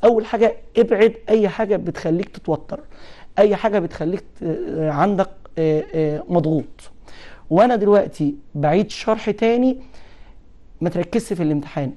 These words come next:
انسى الامتحان خالص، سيبك من الامتحان، افتكر حاجة واحدة بس، أنا عايز أفهم وعايز أطلع قوانين ناخدها سكرين شوت كده نكتبها في كتابنا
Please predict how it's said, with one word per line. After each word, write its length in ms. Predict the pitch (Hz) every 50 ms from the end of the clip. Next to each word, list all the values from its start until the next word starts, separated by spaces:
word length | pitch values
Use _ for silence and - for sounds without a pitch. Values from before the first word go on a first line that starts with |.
| - - 214
انسى 220 | 240 - - 202
الامتحان 340 | 165 160 147 - - 180 165
خالص، 540 | - - 139 139 156 - - - - - - -
سيبك 260 | 214 185 185 - -
من 100 | 160 151
الامتحان، 480 | 143 139 131 - - - 147 135 135 - - - - - - - - - - - -
افتكر 280 | - - 208 - -
حاجة 160 | 165 202 165 170
واحدة 160 | 175 185 156
بس، 220 | 135 139 - - - -
أنا 100 | 180 160
عايز 200 | 170 165 135 135
أفهم 200 | 135 - - - - - - - - - - - - - - - - - - -
وعايز 260 | 147 147 175 208 175
أطلع 400 | 196 - 208 202 202 196 170 160 -
قوانين 640 | - 180 165 165 170 175 190 214 240 262 262 254 254 - - - - -
ناخدها 340 | 165 156 - 208 190 185 170
سكرين 340 | - - 180 170 185 196
شوت 220 | 185 - 214 208 -
كده 220 | - 214 - 220
نكتبها 340 | 202 175 - - 202 180 170
في 120 | - -
كتابنا 500 | - - - 220 208 202 233 254 254 254